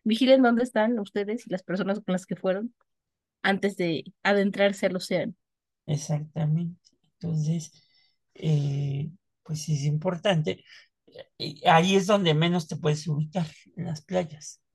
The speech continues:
Speaker 2: porque
Speaker 1: Ujú.
Speaker 2: el mar, pues, va modificando la, la parte de la,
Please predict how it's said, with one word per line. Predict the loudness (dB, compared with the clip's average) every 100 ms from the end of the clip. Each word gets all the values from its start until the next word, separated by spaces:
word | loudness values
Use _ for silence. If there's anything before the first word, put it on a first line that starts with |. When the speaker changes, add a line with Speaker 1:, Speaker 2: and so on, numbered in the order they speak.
| _ _ _ _
Speaker 2:
porque | -4 0 2
Speaker 1:
Ujú. | 2 4 2 0 -2 -2
Speaker 2:
el | -2
mar, | 0 0 0 -4
pues, | -12 -12
va | -12
modificando | -10 -10 -10 -12 -18 _ -8 -6 -6 -8 -10 _ _ _ _ _ _ _ _
la, | -10 -10 -12 -12
la | -12 -8
parte | -10 -8 -4
de | -2
la, | 0